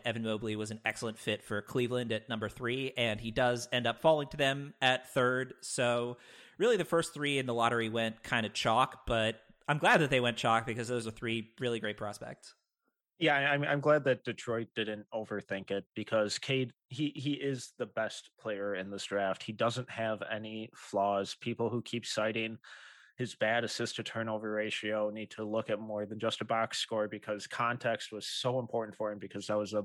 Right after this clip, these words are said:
Speaker 2: horrible Oklahoma, uh, State team, and their spacing was atrocious. He got doubled on every play. Entire defense collapsed on every drive. So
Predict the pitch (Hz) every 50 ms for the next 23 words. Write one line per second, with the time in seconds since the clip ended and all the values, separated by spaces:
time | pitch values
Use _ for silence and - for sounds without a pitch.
0 | - - _ - - - - 123 127 127 120 113 117 113 - - - - 110 -
1 | - 101 - 104 107 107 110 104 104 - - - - _ _ _ 120 104 95 92
2 | - - - - 120 107 110 - - - - 117 113 110 107 110 110 - - 113
3 | 110 104 104 104 107 104 - - - 120 117 113 - - 113 113 104 95 101 92
4 | - - 113 107 104 - - 107 101 - - 110 107 113 107 104 - _ 123 107
5 | 101 104 101 98 101 101 101 107 107 104 107 92 - - - 147 139 131 127 127
6 | 123 117 - _ _ _ _ _ _ _ _ _ - 123 113 - - 120 113 113
7 | 101 117 113 104 - 110 104 - - - 117 110 110 107 - - 107 101 104 101
8 | 95 107 101 104 120 117 117 110 110 110 104 - - - 113 104 101 -